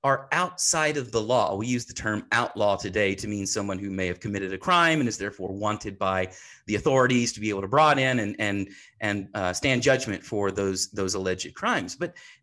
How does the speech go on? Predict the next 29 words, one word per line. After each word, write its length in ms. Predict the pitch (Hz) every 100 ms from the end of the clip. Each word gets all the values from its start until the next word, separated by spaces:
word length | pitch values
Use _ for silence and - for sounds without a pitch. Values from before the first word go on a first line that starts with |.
| - _ 139 240
back 180 | 294
in 100 | 226
this 180 | 175 170 -
period, 260 | 170 143 127
the 140 | -
term 140 | 233 104 135 240
outlaw 320 | - 127 117
meant 180 | 117 139 185
just 120 | - - 165
outside 540 | - - 196 208 175
of 160 | 139 123
the 140 | 123 120 180
law. 180 | 165 80 -
And 120 | 139
the 140 | 170 156 185
law 160 | 240 208 185 - -
was 160 | 151 151 135 180
usually 340 | 220 180 180 156 147
within, 560 | 143 190 185 143 131 - - _ -
uh, 220 | 131 131 127
the 80 | 156
authoritative 1300 | 143 - 170 180 185 180 - 170 156 147 143 127 120 -
state 680 | - - - 139 165 131 - -
in 220 | 127 120
some 260 | 123 135 127
geographical 960 | 131 127 113 110 120 117 113 104 101
construction. 580 | - 95 - 101 - -
So 140 | - 113
we're 220 | 120